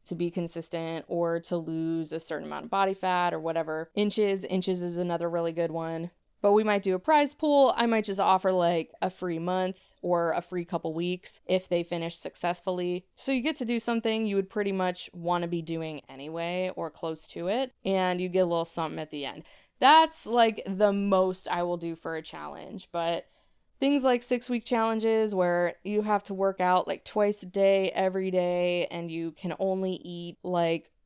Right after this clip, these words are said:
whatever meal plan you're given, or even more so, typically, it's, like, shakes, and you have to do, like, two shakes a day and one meal, and that's the challenge.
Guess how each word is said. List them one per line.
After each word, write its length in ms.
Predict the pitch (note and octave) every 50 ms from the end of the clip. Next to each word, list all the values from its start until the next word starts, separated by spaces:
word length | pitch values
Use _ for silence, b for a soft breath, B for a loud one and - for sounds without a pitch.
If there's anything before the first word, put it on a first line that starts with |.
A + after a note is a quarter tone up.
| _ -
whatever 960 | F#3 F3+ F3+ F#3 F3+ F#3 F#3 F#3 F#3 F#3 F#3+ F#3+ F#3 F#3 F#3 F#3 F#3 F#3 F#3+ - _ -
meal 240 | G3+ A#3 B3 B3+ A#3+
plan 260 | A#3+ A#3+ A3+ A3+ A3+
you're 120 | A3 G#3+
given, 680 | G#3 G#3+ G#3 G3+ G3+ G#3 G#3 G3+ G3+ G3+ G3+ G3+ G3+ F#3+ -
or 540 | - F#3 F3+ F3+ F3 E3+ E3+ E3+ E3+ E3+ F3 - _ _ _ _ -
even 300 | - A3+ A#3 A3 G3+ F#3+
more 260 | F#3 F3+ F#3 G3 G3+
so, 340 | G3+ - - G#3 G#3 G#3 G#3
typically, 760 | G#3 - - - G3 F3+ F3+ G3 F#3 - F#3+ G3 F#3+ F#3+ F#3+ F3+ -
it's, 260 | - F3+ F3 - - -
like, 200 | E3+ D#3+ D3+ -
shakes, 640 | - - - - D3 D#3 E3+ E3+ E3+ - - -
and 120 | F3 F3 E3+
you 100 | F3 F3+
have 160 | F3+ E3+ E3+
to 100 | - F3+
do, 200 | E3+ F3 E3+ E3+
like, 360 | E3+ E3 D#3+ D#3+ D3+ - - _ _
two 240 | - - C#4+ C4+ B3+
shakes 440 | - - C4+ A#3+ A3+ G#3+ - - -
a 40 | F#3+
day 720 | F3+ A3 G#3+ G#3 G3+ G3+ G3 G3 G3 F#3+ F#3+ F#3+ - -
and 680 | - F3+ F3+ F3+ F3 F3 E3+ E3+ E3+ E3+ E3+ D#3+ D3+ - _ _ -
one 500 | F#3+ F3+ F3 G3+ G#3 G#3 G#3 G#3 G3+ G3+
meal, 520 | G3 F#3 E3 D#3+ D#3 D#3 D3+ D3 E3 - -
and 240 | - E3+ E3 D#3+ D#3+
that's 340 | F3 F3 F#3+ A3 - - -
the 80 | - B3+
challenge. 840 | - - A#3 E3+ D3+ D3 - - A2+ F2+ F2 - - G#3 - -